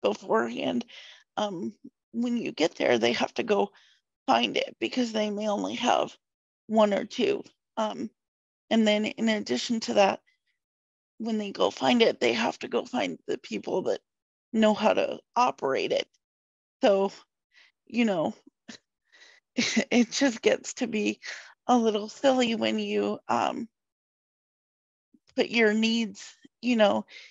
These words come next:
you let them know your needs ahead of time, but then the, the, uh, staff themselves don't know how to meet those needs.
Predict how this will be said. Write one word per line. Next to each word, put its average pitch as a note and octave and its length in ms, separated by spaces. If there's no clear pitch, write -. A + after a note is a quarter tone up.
you A#3+ 180
let B3+ 220
them B3 200
know G#3+ 200
your G#3 220
needs G3+ 320
ahead A3+ 240
of G#3+ 100
time, - 320
but - 200
then G#2+ 260
the, G3 460
the, A#2 460
uh, - 300
staff - 600
themselves G#3+ 640
don't - 260
know A2+ 140
how - 220
to A2 260
meet A#3 360
those A#3+ 300
needs. G3 500